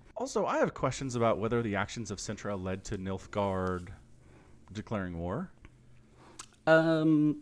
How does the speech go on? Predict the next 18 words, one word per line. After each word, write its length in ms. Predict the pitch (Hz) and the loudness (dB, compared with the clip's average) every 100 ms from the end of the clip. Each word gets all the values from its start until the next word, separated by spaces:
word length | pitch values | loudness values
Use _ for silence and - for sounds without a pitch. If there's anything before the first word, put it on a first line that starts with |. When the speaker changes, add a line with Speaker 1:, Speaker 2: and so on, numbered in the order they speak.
| - | 2
Speaker 2:
as 200 | 147 127 | 4 6
Speaker 1:
'Cause 200 | 135 127 | 8 8
Speaker 2:
in 60 | 127 | 6
Speaker 1:
we 100 | 113 | 4
have, 400 | 220 240 226 - - - - - - | 2 0 -4 -14 -18 -20 -20 -20 -12
well, 160 | 151 170 | -2 -2
the 140 | 156 | 0
very 200 | 175 226 202 | 0 0 -2
specific, 960 | - 147 - 190 - 113 - - - - | -2 -4 -2 -4 -2 -4 -4 -14 -16 -6
uh, 560 | 127 104 95 80 62 60 - 50 | -2 0 0 -2 -2 -4 -6 -8
Ciri's 420 | - 220 254 127 | -6 -4 -2 0
mom 260 | 120 127 98 | 2 2 2
is 120 | 85 | -4
betrothed 440 | 92 120 113 82 - | -4 0 0 -2 -4
to 120 | 104 | -4
a 20 | |
Nilfgaardian 460 | 90 - 98 90 80 | -4 -2 -2 -2 -4
noble. 340 | 87 - - | -6 -8 -14